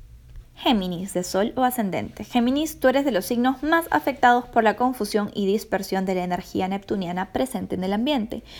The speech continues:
Tu identidad está en plena reinvención y esto está afectando en cómo abordas tu vida profesional. Se puede sentir que hay ideales que deseas alcanzar, pero muy poco aterrizaje respecto al cómo hacerlo.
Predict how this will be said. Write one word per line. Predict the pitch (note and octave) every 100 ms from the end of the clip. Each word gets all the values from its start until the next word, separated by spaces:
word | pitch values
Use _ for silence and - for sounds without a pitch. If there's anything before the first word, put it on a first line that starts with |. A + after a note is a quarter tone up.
| - - -
Tu |
identidad | C4+ C4 A#3+ B3 C4 D4+ -
está | A3 -
en | G#3+
plena | G3+ - G#3+ G#3+ A3
reinvención | G3+ F#3 D#3+ D3+ - - - - -
y | G#3+
esto | B3 -
está | B3+ A#3+ G3+
afectando | G3+ G3+ G3+ G3+ G#3+ -
en | F3+
cómo | - G3 G3+
abordas | G3 G3 G3 A3
tu | -
vida | G3 F3 E3+
profesional. | F#3 F#3+ A3 A#3+ B3+ A3 - - - - - -
Se |
puede | A#3+ D4 D4+
sentir | D#4 A#3+ B3+ B3+
que |
hay | B3+ -
ideales | B3 G#3 A3 A#3+ B3
que | - G#3
deseas | F#3 G#3 G#3+
alcanzar, | A3+ F#3+ F3+ F#3+ F3+ - - - -
pero | A#3
muy | A#3 D4+
poco | E4 D4 D4
aterrizaje | C#4+ A#3+ G3+ G#3+ A3+ - -
respecto | G3 - - G3
al | G3 F#3+
cómo | A#3 G#3+ G3+
hacerlo. | G3 E3+ - -